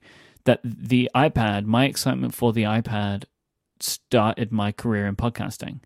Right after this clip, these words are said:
because I was so excited about this technology. I felt like I needed a place to talk about it.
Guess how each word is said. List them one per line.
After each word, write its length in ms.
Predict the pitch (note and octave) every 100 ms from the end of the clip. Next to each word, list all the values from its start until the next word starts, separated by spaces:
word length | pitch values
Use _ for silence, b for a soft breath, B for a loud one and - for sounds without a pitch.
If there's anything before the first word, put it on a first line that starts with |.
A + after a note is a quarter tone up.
| _ _ _ -
because 720 | G#2+ - G2 G2 F#2+ A2 - _ _ _ _ _
I 280 | A2+ A2 G#2+
was 180 | G#2 G#2
so 640 | - C3+ B2+ B2+ C3 C3 - _
excited 480 | - - C#3+ C3+ A#2
about 240 | A2+ A2 -
this 140 | -
technology. 840 | A#2+ A#2 A#2 A2+ A2 G#2 G2 G#2 - _ _ _ _
I 80 | B2
felt 260 | - B2+ A#2
like 200 | A2 A#2
I 80 |
needed 640 | A2 A2 A2+ A2 G#2+ A2 - _ _ _ _
a 40 | -
place 480 | - A#2 G#2 -
to 120 | - A2
talk 240 | B2 A2+
about 300 | G#2+ G2 G2
it. 100 | F#2+